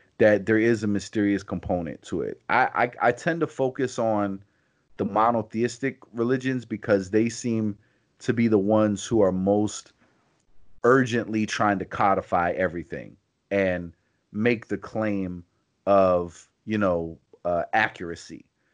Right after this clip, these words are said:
you know, and within those three, like, I, I definitely give it to the Christians because they're the only one out of the three who don't,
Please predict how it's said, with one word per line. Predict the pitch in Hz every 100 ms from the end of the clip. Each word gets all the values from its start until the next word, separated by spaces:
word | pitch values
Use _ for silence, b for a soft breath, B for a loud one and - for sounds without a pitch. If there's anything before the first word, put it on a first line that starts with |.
| _ -
you | 107
know, | 107 -
and | 107 104
within | 110 143 151
those | 143 113 -
three, | - 131 156 175 202 -
like, | 101 95 95 _ _ _ _ _ _ - _ _ _ -
I, | 117 117
I | 117
definitely | 110 135 135 143 127
give | 107 120 117
it | 117 - _ _ _ _
to | - 120
the | 98
Christians | - 143 147 - 160 160 165 - _ _ _
because | - 113 139 110
they're | 120 117
the | 110
only | - 123 139
one | 123 117 127 110
out | 98 107
of | 90
the | 87
three | - 110 135 143 131 -
who | - 127 110 90
don't, | 110 113 113